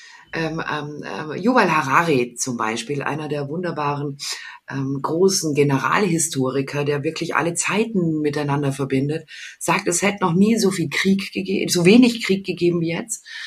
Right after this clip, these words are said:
Es hätte noch nie so wenig Hunger und Seuchen gegeben. Äh, sind wir dennoch permanent bombardiert und es sieht an vielen Stellen der Welt wirklich furchtbar aus.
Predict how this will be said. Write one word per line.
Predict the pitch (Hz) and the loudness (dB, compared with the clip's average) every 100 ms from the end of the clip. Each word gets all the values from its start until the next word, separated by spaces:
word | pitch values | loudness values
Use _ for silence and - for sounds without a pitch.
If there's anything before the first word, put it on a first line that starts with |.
| - - - | -12 -8 -2
Es | 143 | 2
hätte | 185 180 | 4 4
noch | 175 160 | 2 2
nie | 208 | 4
so | 220 190 | 4 4
wenig | 180 170 165 - _ - | 4 2 0 -6 _ 2
Hunger | 214 220 214 - - | 6 6 6 4 0
und | 175 | 0
Seuchen | 170 208 240 233 175 | 2 4 2 2 2
gegeben. | 139 120 113 110 131 - _ - - - - - - | 2 0 -2 -2 -6 -8 _ -20 -16 -14 -14 -10 -2
Äh, | 156 170 | 0 2
sind | 170 220 226 | 6 6 8
wir | 190 | 6
dennoch | 170 185 180 - | 6 4 2 0
permanent | - 185 208 190 175 | -2 0 2 2 0
bombardiert | 165 165 160 139 160 143 | -2 -2 -2 0 0 2
und | 135 | 0
es | 139 - - | -2 -8 -6
sieht | 202 196 | -4 -2
an | 202 170 | -2 -4
vielen | - 220 196 | -2 0 0
Stellen | - 190 175 | 0 0 2
der | 160 | 2
Welt | 151 156 - | 2 0 -2
wirklich | 143 139 139 | -4 -4 -8
furchtbar | - - 170 147 - 117 - - | -8 -2 2 2 0 -6 -6 -10
aus. | - - | -12 -12